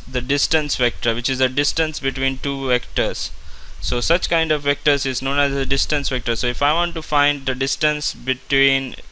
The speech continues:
P and Q, then I can write a vector R P Q, which is a distance between P and Q, and it's from, from P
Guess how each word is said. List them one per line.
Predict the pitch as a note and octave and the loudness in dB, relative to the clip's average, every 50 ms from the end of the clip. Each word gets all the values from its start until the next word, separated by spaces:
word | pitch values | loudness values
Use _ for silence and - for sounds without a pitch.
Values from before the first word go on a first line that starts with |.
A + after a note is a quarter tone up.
| - - | -4 0
P | C#3 C#3+ D#3 C#3+ | 2 2 4 4
and | C3+ C3+ C3 C3 B2+ - | 4 4 4 2 0 -2
Q, | - - B2+ A#2+ A#2 G#2+ G#2+ - - - - - - - - - - - - - - - | -2 -2 -2 -2 -2 -4 -6 -8 -10 -12 -14 -14 -16 -20 -20 -20 -20 -20 -18 -16 -10 -2
then | - B2+ C3 C3 | 2 4 4 6
I | B2+ C3 C#3 C3+ | 6 4 4 4
can | - - E3 E3 | 4 2 2 2
write | D3 D3 D#3 E3 D#3+ - | 4 4 4 4 6 4
a | D3+ C3 | 4 2
vector | C3 C3 - - - C#3 - - - | 2 0 0 -2 -4 -4 -4 -2 0
R | C3 C#3 D3 D#3 D#3 | 2 4 4 4 2
P | D3 - - C#3+ C#3+ C3+ | 0 0 0 2 2 2
Q, | - - - B2+ B2 A2+ A2 - - - - - - - - | 0 -4 -2 -2 -2 -2 -2 -4 -6 -6 -8 -8 -10 -8 -6
which | - A#2+ - - | -6 -4 -2 -2
is | C3 B2 | 0 2
a | B2+ | 0
distance | B2 B2 C#3 D#3 - - - F#3+ F#3+ - - - | 0 2 2 2 2 2 2 2 0 0 -2 -6
between | - C#3 C#3+ C3+ - C#3+ C#3 C#3 C#3+ C#3 | -2 -2 -2 -2 0 -2 -2 -2 -2 -4
P | C3 - D3 E3 E3 | -4 -2 0 2 2
and | C#3 C3 C3+ C3+ C3 C3 - | 2 2 2 0 0 -2 -4
Q, | - C#3 C3+ C#3 C3+ C3 - - - - - - - - - - - | -4 -4 -2 -2 -4 -6 -8 -10 -12 -12 -12 -12 -12 -12 -12 -10 -6
and | - A#2+ A#2 A#2 A#2+ A#2 | -2 0 0 0 2 0
it's | A#2+ A#2 - - - - - | 0 0 0 -2 -2 -2 -2
from, | - - - - - - - D3+ D#3+ E3+ F3 F3 - - - - - - - - - - - - - - - - - - | -4 -4 -6 -4 -4 0 2 4 4 4 2 -4 -8 -10 -8 -4 -4 -4 -4 -4 -6 -6 -6 -8 -8 -8 -8 -8 -6 -8
from | - - - D3+ D#3+ F3 F3+ F3 - - | -10 -4 0 2 2 2 2 0 -4 0
P | D#3 D3 D3+ D#3+ D#3 D3 - | 2 4 4 4 0 -2 -4